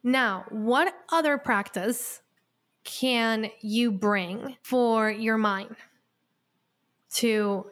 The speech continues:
integrate? The most common one, and is very simple, is journaling. Journaling.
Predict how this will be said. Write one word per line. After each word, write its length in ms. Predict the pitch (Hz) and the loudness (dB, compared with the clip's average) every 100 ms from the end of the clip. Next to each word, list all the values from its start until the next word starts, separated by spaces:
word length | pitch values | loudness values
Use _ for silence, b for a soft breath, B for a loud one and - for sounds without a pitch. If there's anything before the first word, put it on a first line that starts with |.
| - _ - | -20 _ -4
integrate? 640 | 233 233 226 - 208 - - _ _ | 0 2 0 -4 -6 -8 -18 _ _
The 160 | 233 285 | -4 0
most 320 | 277 330 330 | 2 2 0
common 380 | - 349 349 349 | -2 0 2 2
one, 380 | 285 254 277 277 - - | 2 2 0 -4 -10 -6
and 600 | 233 226 220 214 202 208 - _ _ _ _ _ _ _ - | -2 2 2 0 0 -4 -12 _ _ _ _ _ _ _ -4
is 220 | 247 220 | -4 0
very 260 | 233 269 254 | 0 2 0
simple, 800 | 247 240 208 185 185 269 339 - _ _ B B B B B _ - | 0 -2 -2 -2 0 0 -2 -8 _ _ B B B B B _ -4
is 220 | 226 214 | -2 -2
journaling. 560 | 226 214 190 202 - - b b b b _ _ _ _ _ _ _ _ _ _ _ _ _ - | -2 -2 -2 -8 -14 -18 b b b b _ _ _ _ _ _ _ _ _ _ _ _ _ -6
Journaling. 720 | 214 240 240 247 269 285 302 | 0 2 2 2 0 0 -2